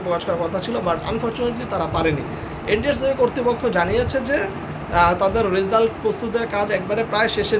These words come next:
দিকে, আর কিছু বাকি আছে। processing শেষ হয়ে গেলে অক্টোবরের first উইকের মধ্যে তারা result publish করতে পারবে। চেয়েছিল সেপ্টেম্বর মাসের শেষের দিকে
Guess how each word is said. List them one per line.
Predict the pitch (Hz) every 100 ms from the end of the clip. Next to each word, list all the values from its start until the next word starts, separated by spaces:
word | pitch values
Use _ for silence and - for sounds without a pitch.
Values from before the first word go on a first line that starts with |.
| 190
দিকে, | 214 262 285 196
আর | 185
কিছু | 208 -
বাকি | 214 185 220
আছে। | 214 - 403 - - - 240
processing | 240 - 285 285
শেষ | 269 269
হয়ে | 277 277
গেলে | 294 190
অক্টোবরের | 220 240 226 214 -
first | 190 -
উইকের | 208 208 240
মধ্যে | 220 226 233
তারা | 214 170
result | 170 165
publish | 156 156 151
করতে | 165 160
পারবে। | 151 147 143 - -
চেয়েছিল | 240 247 285 277
সেপ্টেম্বর | - 220 226 226 226
মাসের | 226 247
শেষের | - 214 233 202
দিকে | 226